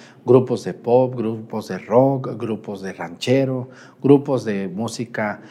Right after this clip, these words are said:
eh, tradicional mexicana o tradicional de su país, bandas, ¿no? ¡Qué barbaridad! ¿Quién me faltó? Creo que nadie me faltó.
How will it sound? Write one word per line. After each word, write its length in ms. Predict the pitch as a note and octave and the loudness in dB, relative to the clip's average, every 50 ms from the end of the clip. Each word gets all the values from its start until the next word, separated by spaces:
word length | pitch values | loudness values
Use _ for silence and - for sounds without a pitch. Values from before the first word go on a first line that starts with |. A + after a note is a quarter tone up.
| - - - - | -20 -20 -16 -8
eh, 260 | - F#2+ G2 F#2+ F#2+ | -6 -4 -4 -4 -8
tradicional 720 | F#2 - - F#2+ F2 F#2 F2+ - - G2 F#2+ G2+ A2 A2 | -8 -6 -4 -4 -4 -4 -6 -6 -8 -6 -4 -2 -2 -2
mexicana 720 | A2+ A2+ G2+ F#2 F#2 - - A2 A2 A#2 A#2+ A#2+ A#2 A2 G#2 | -2 -4 -6 -8 -10 -8 -6 -4 -2 -2 -2 -2 -2 -2 -4
o 80 | G2 F#2+ | -4 -6
tradicional 580 | - - F#2 F#2+ F2+ - - F#2+ G2 G2+ G#2 | -6 -6 -4 -4 -4 -6 -6 -6 -6 -6 -6
de 80 | G#2+ G#2 | -8 -8
su 180 | - - G2 - | -10 -10 -12 -10
país, 580 | F#2+ F#2 F#2+ G2 A#2 A#2+ B2+ C3+ C3 - - - - - - _ _ | -10 -10 -8 -4 -4 -2 -2 -4 -6 -10 -16 -20 -20 -20 -20 _ _
bandas, 1000 | - F#2+ F#2+ A2+ A2 A#2+ C3+ C#3+ D3 C#3+ B2+ B2 A2 F#2 E2 - - - - - - | -8 0 2 4 4 4 4 2 0 0 0 -2 -4 -6 -8 -12 -14 -14 -16 -18 -14
¿no? 200 | - C#3 F3 A3 C4+ C4 - - - - - - - | -10 -8 -6 -6 -8 -10 -12 -14 -16 -18 -20 -20 -4
¡Qué 160 | - A#2 A2 | -2 0 2
barbaridad! 560 | A2 G#2 G2 F#2+ F#2+ E2+ D2+ D2+ D2+ - - - - - - _ _ _ _ | 2 0 0 -2 -10 -12 -12 -14 -14 -16 -18 -20 -20 -20 -20 _ _ _ _
¿Quién 180 | - D3 D3 | 0 2 2
me 100 | D3 D3 | 2 -2
faltó? 400 | C3 C#3+ B2+ B2 - C#3+ C#3 - - - - - - _ _ _ _ _ _ _ _ _ _ _ _ _ _ _ _ _ - _ _ _ _ _ _ _ _ _ _ _ _ | -4 -4 -6 -6 -6 -10 -10 -10 -14 -20 -20 -20 -20 _ _ _ _ _ _ _ _ _ _ _ _ _ _ _ _ _ -20 _ _ _ _ _ _ _ _ _ _ _ _
Creo 260 | - - - A#2+ A#2 | -20 -8 -6 -6 -4
que 120 | - - A2+ | -4 -4 -4
nadie 200 | A2+ G#2+ G#2+ A2 | -4 -4 -6 -6
me 140 | A2 G#2 G2 | -8 -10 -12
faltó. 420 | - - - - - - - | -14 -16 -18 -18 -18 -20 -20